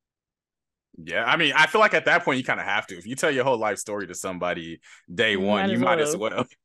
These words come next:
Speaker 2: <laughs> You gotta follow up. <laughs> You got to. <laughs>
Speaker 1: Gotta follow up, make sure you understand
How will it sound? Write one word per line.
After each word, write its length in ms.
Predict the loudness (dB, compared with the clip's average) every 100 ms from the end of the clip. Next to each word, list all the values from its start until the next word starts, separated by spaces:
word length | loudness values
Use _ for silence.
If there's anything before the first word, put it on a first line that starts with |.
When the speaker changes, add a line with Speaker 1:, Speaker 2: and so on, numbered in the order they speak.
| _ _ _
Speaker 2:
<laughs> 200 | -6 -4
You 140 | -4 -2
gotta 180 | 0 0
follow 320 | 0 0 2
up. 240 | 2 0 -4
<laughs> 1120 | -10 -16 -16 -20 -20 -20 _ _ _ -20 -6
You 400 | -6 -4 -8 -6
got 280 | -6 -8 -6
to. 240 | -6 -6 -4 -4 -4 _ _ -10
<laughs> 340 | -8 -10 -6
Speaker 1:
Gotta 260 | -2 -2 -2
follow 380 | -2 -2 -2
up, 120 | -6 -8
make 160 | -14
sure 180 | -12 -10
you 80 | -8
understand 600 | -10 -12 -12 -10 -10